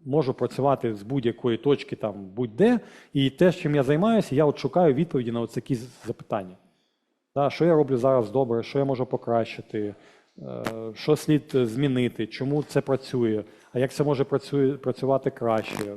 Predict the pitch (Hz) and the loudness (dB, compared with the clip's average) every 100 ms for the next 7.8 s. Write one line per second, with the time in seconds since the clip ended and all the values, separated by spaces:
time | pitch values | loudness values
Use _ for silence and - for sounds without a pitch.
0 | 110 120 - 147 135 139 - 139 - 147 | -8 -6 -4 -4 -4 -6 -4 -2 -2 2
1 | 131 107 104 101 - 151 127 127 110 - | 2 2 -4 -8 0 2 2 2 0 -4
2 | - - - - - 143 156 - 156 202 | -14 -20 -20 -20 -6 -2 0 -2 2 2
3 | 175 170 160 135 170 143 120 147 135 - | 4 4 4 4 4 4 2 2 0 -8
4 | - 123 123 123 120 - _ _ _ _ | -10 -4 -2 0 -2 -6 _ _ _ _
5 | - 247 175 131 101 - _ _ - 175 | 2 2 2 -2 -6 -14 _ _ -8 -4
6 | - 185 170 - 170 156 131 117 113 - | -2 0 0 0 2 2 0 -2 -4 -6
7 | 117 131 127 117 120 110 98 | -4 -2 -2 -2 -2 -4 -6